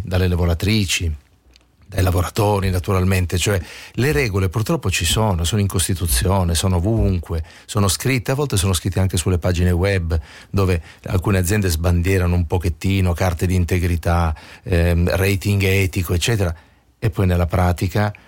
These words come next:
non riusciamo a rispettare queste cose. È davvero, allora abbiamo bisogno davvero non solo delle regole che ci sono, ma di rispettarle e anche di farsi avanti un pochettino, di credere in questa cosa qui.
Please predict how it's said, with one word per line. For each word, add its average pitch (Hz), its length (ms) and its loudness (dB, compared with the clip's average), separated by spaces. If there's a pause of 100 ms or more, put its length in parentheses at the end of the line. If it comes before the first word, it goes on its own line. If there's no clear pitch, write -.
non 95 180 2
riusciamo 95 520 2
a - 20 0
rispettare 87 540 -2
queste 85 280 -4
cose. 87 340 0
È - 80 -4
davvero, 92 300 2
allora 98 400 0
abbiamo 95 300 2
bisogno 87 360 0
davvero 85 440 0
non 90 200 0
solo 147 280 0
delle 95 220 0
regole 87 360 0
che 76 80 -2
ci 82 120 -2
sono, 78 320 0
ma 82 100 -8
di 87 80 -8
rispettarle 101 600 -2
e 104 100 -2
anche 143 280 0
di 120 80 0
farsi 131 360 0
avanti 120 440 0
un 87 120 0
pochettino, 82 500 -2
di 87 120 0
credere 123 440 0
in 95 80 0
questa 87 280 -4
cosa 82 260 -2
qui. 90 240 -2